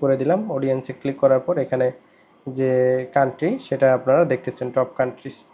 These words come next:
এই হলো পেজটির বিস্তারিত। এখন যদি পেজটি কিনে নিতে চান, পছন্দ হয়ে থাকে আপনার, তাহলে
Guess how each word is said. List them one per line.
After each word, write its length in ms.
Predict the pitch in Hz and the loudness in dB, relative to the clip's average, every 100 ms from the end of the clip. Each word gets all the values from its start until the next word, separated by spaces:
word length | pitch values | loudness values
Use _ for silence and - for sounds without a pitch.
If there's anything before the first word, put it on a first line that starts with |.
| _ 180 | _ 0
এই 60 | 165 | 2
হলো 140 | 165 165 | 4 4
পেজটির 360 | 156 151 160 147 | 2 4 0 2
বিস্তারিত। 380 | 151 - 151 151 175 | 0 0 0 4 2
এখন 180 | 139 156 151 143 | 4 0 0 0
যদি 200 | 143 143 | -2 -2
পেজটি 280 | 143 139 143 139 | -2 -4 -8 -4
কিনে 180 | 151 151 | 0 0
নিতে 160 | 143 143 | 0 -2
চান, 120 | 147 143 139 | -2 0 -2
পছন্দ 260 | 135 139 139 | -2 -2 0
হয়ে 140 | 139 139 | 0 0
থাকে 140 | 143 139 | 2 2
আপনার, 200 | 135 160 214 | 2 -2 -4
তাহলে 200 | 135 135 | -2 -2